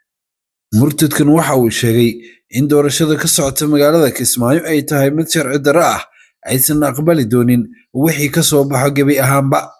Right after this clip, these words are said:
Axmed Madoobe ayaa waxaa lagu eedeeyey inuu ka baxay dhammaan heshiisyadii uu la galay kooxda riddada ee Xasan Garguurte uu hogaamiyo. Waxa uu sheegay Xamse Cabdi Barre inuu Axmed Madoobe doonayo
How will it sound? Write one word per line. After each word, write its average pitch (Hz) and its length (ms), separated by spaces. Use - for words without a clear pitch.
Axmed 170 320
Madoobe 190 400
ayaa 175 280
waxaa 165 300
lagu 156 240
eedeeyey 156 560
inuu 165 200
ka 180 140
baxay 156 280
dhammaan 160 340
heshiisyadii 151 540
uu 151 120
la 165 120
galay 156 280
kooxda 151 380
riddada 160 340
ee 156 240
Xasan 147 360
Garguurte 147 460
uu 147 220
hogaamiyo. 143 500
Waxa 139 280
uu 151 160
sheegay 151 380
Xamse 143 280
Cabdi 147 280
Barre 120 280
inuu 151 240
Axmed 147 280
Madoobe 151 440
doonayo 135 560